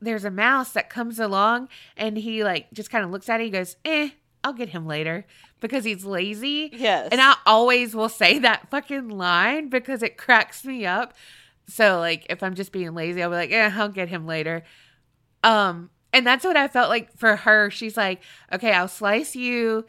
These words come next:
Speaker 1: You're gonna have this smile. You're gonna be disfigured, but I'll get you later, too."
Speaker 2: True. Okay, I did know that you quoted that part, so maybe I did know that you'd watched that movie. But,
Speaker 1: <laughs>
Speaker 2: like, I was expecting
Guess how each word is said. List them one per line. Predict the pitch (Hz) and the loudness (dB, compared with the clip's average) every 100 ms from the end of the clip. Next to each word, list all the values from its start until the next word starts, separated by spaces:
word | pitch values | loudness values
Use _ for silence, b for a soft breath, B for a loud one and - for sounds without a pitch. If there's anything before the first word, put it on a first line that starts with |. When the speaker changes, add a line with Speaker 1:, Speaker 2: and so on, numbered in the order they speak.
| b b | b b
Speaker 1:
You're | - 190 | -12 -4
gonna | 220 208 | -2 0
have | 202 185 | 0 0
this | 208 | -4
smile. | - - 202 196 190 185 190 | -6 0 2 4 4 2 -2
You're | 190 | -6
gonna | 185 202 | -6 -6
be | 185 190 185 | -6 -6 -8
disfigured, | 180 - 202 190 185 175 | -12 -12 -10 -8 -6 -4
but | 185 - | -4 -4
I'll | 202 | -6
get | 214 220 - | -4 -6 -6
you | 165 | -8
later, | 160 151 139 | -6 -6 -8
too." | 143 180 62 117 - | -10 -12 -12 -14 -16
Speaker 2:
True. | - 302 208 - | -4 2 2 2
Okay, | 214 208 165 | 0 0 0
I | - | 0
did | 220 262 247 | 0 -2 -2
know | 233 | -2
that | 208 - | -2 -6
you | 196 | -8
quoted | 180 160 | -6 -4
that | 156 | -4
part, | - | -6
so | - | -8
maybe | 196 214 214 | -4 -2 -2
I | |
did | 196 170 165 | -2 -6 -6
know | 156 | -4
that | 156 131 | -4 -6
you'd | 170 165 | -8 -4
watched | 160 107 - | -4 -4 -4
that | 170 | -6
movie. | 160 147 139 - | -6 -4 -2 4
But, | 392 - 403 - - 415 | 4 4 -2 -4 -4 -8
Speaker 1:
<laughs> | - 370 - - | -6 -12 -10 0
Speaker 2:
like, | 202 185 - | 2 2 2
I | 202 233 | 4 4
was | 254 | 2
expecting | 247 - 220 196 - 196 190 185 | -4 -4 -2 -2 -4 -10 -10 -14